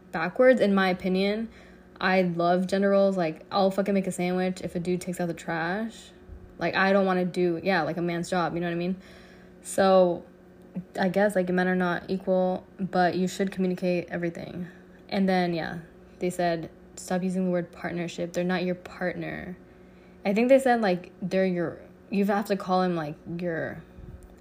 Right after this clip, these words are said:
it's a relationship, not a partnership." But I feel like it should be a team, you know? It was fucking weird.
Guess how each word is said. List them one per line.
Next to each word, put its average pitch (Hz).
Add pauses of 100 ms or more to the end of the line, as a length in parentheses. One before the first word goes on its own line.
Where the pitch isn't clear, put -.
(260)
it's 202
a 208
relationship, 180
not 180
a 165
partnership." - (400)
But 208
I -
feel 254
like 247 (120)
it 202
should 226
be 220
a 185
team, 190
you 175
know? 185 (180)
It 180
was 202
fucking 185
weird. -